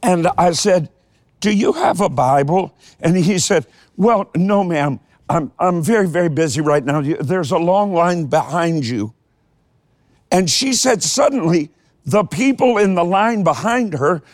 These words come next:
which obviously were from our church, started praying.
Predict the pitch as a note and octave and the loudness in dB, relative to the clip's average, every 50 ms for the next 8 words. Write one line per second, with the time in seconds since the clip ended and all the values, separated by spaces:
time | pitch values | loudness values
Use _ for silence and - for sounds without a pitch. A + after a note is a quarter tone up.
0 | - _ _ - G3+ G3 - - - - C4+ - C#4 B3+ A3 A3 G3+ F#3+ D3 - | -20 _ _ 0 0 0 0 -6 -2 0 2 2 2 0 0 0 2 2 0 -2
1 | - F3 F#3 G3 E3+ E3+ F3+ F3+ - - G#3+ G#3+ G#3 F#3 F3+ E3 D3+ A2+ - A3 | -2 -2 0 0 2 2 0 0 0 0 0 0 2 0 0 -2 -2 -2 0 0
2 | A#3+ G#3+ E3+ - - - - _ _ - - - - A#3 G#3 A3 G3+ E3 D#3+ C3+ | 0 0 0 -4 -10 -20 -20 _ _ -10 -10 -4 0 2 2 2 2 0 -2 -4
3 | G#2+ - - F3 G#3+ A3+ G#3 E3+ - - D2 - | -6 -8 -4 0 0 0 2 0 -2 -4 -6 -12